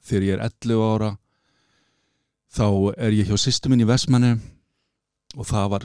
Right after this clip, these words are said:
bara stutt eftir gos og það var æ-, það var algjört ævintýri. Það er svona, eh, það er svona stórkostleg svona hl-, svona, hérna, minning sem að ég get alltaf leitað í, sem að bara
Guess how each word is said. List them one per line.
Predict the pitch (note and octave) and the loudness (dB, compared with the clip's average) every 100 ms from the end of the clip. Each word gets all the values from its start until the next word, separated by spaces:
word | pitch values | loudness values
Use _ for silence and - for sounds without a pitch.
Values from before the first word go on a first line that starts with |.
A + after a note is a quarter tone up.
| - | -8
bara | A2 F#2+ | -6 -4
stutt | B2+ A#2 C3 | -4 -4 -4
eftir | A#2+ - | -6 -2
gos | A2+ C#3 D#3+ - - - _ _ _ _ _ _ _ _ _ _ | 0 0 0 -4 -6 -10 _ _ _ _ _ _ _ _ _ _
og | G2+ | -8
það | A2 G#2+ | -4 -2
var | A2 A#2 - | -2 -4 -6
æ-, | A#2 C3 B2+ | -6 -6 -4
það | B2 A2+ | -4 -2
var | A2+ | -4
algjört | B2+ C3+ A#2 - | -6 -8 -10 -10
ævintýri. | A#2+ A#2+ F2+ F#2 F#2+ | -6 -4 -6 -6 -6
Það | G2 | -4
er | |
svona, | G#2+ G2+ F#2+ F#2+ _ _ _ _ _ _ _ _ _ _ | -2 -4 -6 -10 _ _ _ _ _ _ _ _ _ _
eh, | - G#2+ - A2 A#2+ - B2 | -20 -20 -18 -20 -20 -20 -10
það | G#2+ | -8
er | G#2+ | -4
svona | G#2 G2+ A2+ | -4 -6 -8
stórkostleg | - C3 C3 - A#2 - A2 G2+ G2 _ _ _ _ _ _ _ _ _ _ _ _ _ - | -4 -2 -4 -6 -6 -2 -2 -2 -6 _ _ _ _ _ _ _ _ _ _ _ _ _ -6
svona | A2 | -4
hl-, | F2 C3 A#2 | -2 -6 -8
svona, | - G#2+ G#2 G2 G2+ | -6 -4 -2 -4 -6
hérna, | G2 F#2+ F#2 F2+ _ _ _ | -6 -6 -8 -10 _ _ _
minning | A2+ B2 A2 - | 2 2 2 -2
sem | A2 | -4
að | G2+ G2+ | -4 -4
ég | F#2+ | -6
get | A2 A2 | -8 -8
alltaf | - A2 | -6 -6
leitað | G2+ - G#2+ G2+ | -6 -6 -8 -8
í, | |
sem | F#2 F#2+ | -8 -8
að | F#2 - | -10 -10
bara | F#2+ | -12